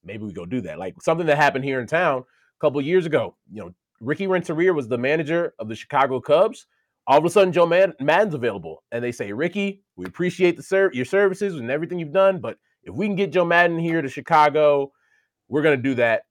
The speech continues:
Rest was history. So I think Craig Counsell's decision i-, is one that I'm really interested to see. Uh, and then with, with player transactions, it's always weird because I think we've gone in the last decade from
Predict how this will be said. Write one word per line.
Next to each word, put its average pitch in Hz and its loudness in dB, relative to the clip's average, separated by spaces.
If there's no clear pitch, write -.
Rest 127 -2
was 110 -16
history. 90 -10
So 120 -2
I 165 6
think 220 2
Craig 175 0
Counsell's 160 -2
decision 190 -4
i-, 143 -6
is 139 -4
one 143 -2
that 135 2
I'm 135 -2
really 139 -2
interested 135 -10
to 117 -12
see. 135 -10
Uh, 131 6
and 226 2
then 262 -2
with, 226 -6
with 202 0
player 247 0
transactions, 196 -2
it's 196 -4
always 226 4
weird 143 -4
because 135 -4
I 151 2
think 151 -4
we've 156 -6
gone 143 2
in 127 -4
the 120 -2
last 123 2
decade 123 -4
from 113 -6